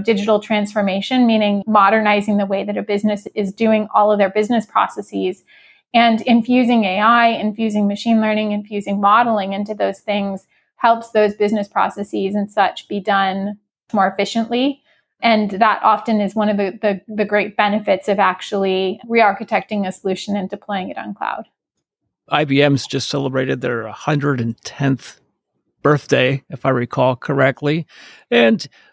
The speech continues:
Speaker 2: we've been building software for a long time that, that teams have taken advantage of. And how does that traditional I B M software that our clients use and build applications using, the middleware, et cetera,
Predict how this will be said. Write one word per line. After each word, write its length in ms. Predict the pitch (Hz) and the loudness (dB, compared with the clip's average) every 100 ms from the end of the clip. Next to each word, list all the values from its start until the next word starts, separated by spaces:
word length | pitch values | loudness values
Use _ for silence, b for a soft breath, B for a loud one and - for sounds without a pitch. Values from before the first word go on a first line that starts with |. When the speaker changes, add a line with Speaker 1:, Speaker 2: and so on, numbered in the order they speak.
| b | b
Speaker 2:
we've 220 | 185 185 | -2 0
been 200 | - 202 | 2 2
building 340 | 175 196 202 180 | 4 2 4 2
software 500 | 190 180 - 180 165 | 4 2 2 -2 0
for 160 | 175 | 0
a 80 | 165 | 0
long 280 | 156 160 160 | 2 2 0
time 500 | - 156 156 147 139 | 0 2 4 4 2
that, 180 | 123 - - | 2 0 -2
that 220 | 135 - | -2 -2
teams 340 | - 151 151 | -2 2 4
have 160 | 143 - | 2 0
taken 560 | - 139 139 - 135 127 | -4 -2 -2 -2 0 0
advantage 720 | 120 113 110 113 120 117 117 | -2 -4 -4 -2 0 0 -2
of. 260 | 98 82 - _ B B B B B | -4 -6 -14 _ B B B B B
And 360 | 165 175 175 165 | 0 2 2 0
how 300 | - - 262 | -4 0 2
does 160 | 311 | 2
that 140 | - 180 | 2 0
traditional 680 | 196 185 - 185 175 143 - _ _ - | 0 0 -2 -2 -2 -4 -8 _ _ -4
I 140 | 165 | 0
B 160 | 165 147 | 0 2
M 100 | 165 | 0
software 720 | 156 147 143 - - 151 147 | 0 -2 -2 -4 -2 2 4
that 100 | 131 | 2
our 80 | 113 | 0
clients 600 | - 123 143 180 190 - | -2 0 2 2 0 -2
use 560 | 208 214 220 214 - - _ - | 0 2 2 0 -6 -12 _ -8
and 280 | 143 135 113 | -2 -2 0
build 260 | 156 180 170 | 2 4 4
applications 760 | 170 175 - 180 180 190 165 | 0 -2 -2 -2 0 -2 0
using, 240 | 180 170 185 | 0 0 0
the 180 | 117 123 | -2 0
middleware, 400 | 127 131 131 127 | 2 4 2 0
et 120 | 139 | -6
cetera, 400 | - 139 - 139 | -4 -4 -2 -4